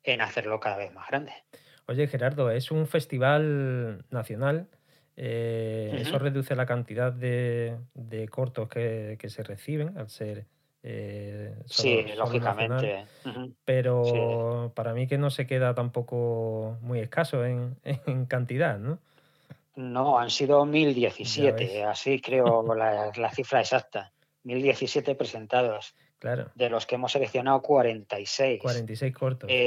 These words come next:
Speaker 2: ajá.
Speaker 1: Eh, sí, claro, tú haces un festival internacional y lo mismo tienes aquí tres mil
Speaker 2: Claro.
Speaker 1: cortos y, y nuestra capacidad ahora mismo se, es,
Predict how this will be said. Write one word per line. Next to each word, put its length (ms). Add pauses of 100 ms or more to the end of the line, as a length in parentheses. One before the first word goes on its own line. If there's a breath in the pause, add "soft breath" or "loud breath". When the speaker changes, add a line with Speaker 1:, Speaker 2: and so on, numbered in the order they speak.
Speaker 2:
ajá. 280
Speaker 1:
Eh, 360
sí, 380
claro, 420
tú 240
haces 240
un 80
festival 1000 (220 soft breath)
internacional 800
y 80
lo 140
mismo 380 (300)
tienes 280
aquí 340
tres 300
mil 760 (140)
Speaker 2:
Claro. 340
Speaker 1:
cortos 60
y, 480 (600 soft breath)
y 160
nuestra 340
capacidad 480
ahora 160
mismo 260
se, 300
es, 440